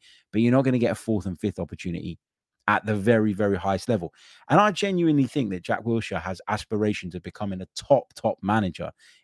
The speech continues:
in one of the top leagues. I think he'd be better served working lower down the English football pyramid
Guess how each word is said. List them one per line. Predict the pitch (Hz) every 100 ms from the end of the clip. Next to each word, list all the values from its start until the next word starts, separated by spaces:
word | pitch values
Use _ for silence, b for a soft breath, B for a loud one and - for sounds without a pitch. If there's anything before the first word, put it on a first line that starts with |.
| b
in | 117
one | 113 107
of | 104
the | 101
top | - 95 -
leagues. | 123 92 - - _ _ _ _ _ _ _ _ _ _ _ -
I | 165
think | 196 180 147
he'd | 127
be | 120
better | 98 143 -
served | - 143 90 - - _ _ _ _ _ -
working | 107 120 117 117 107
lower | 113 127 123
down | 104 123 107 98
the | 98
English | 110 98 101 -
football | 127 101 95
pyramid | - 92 85 85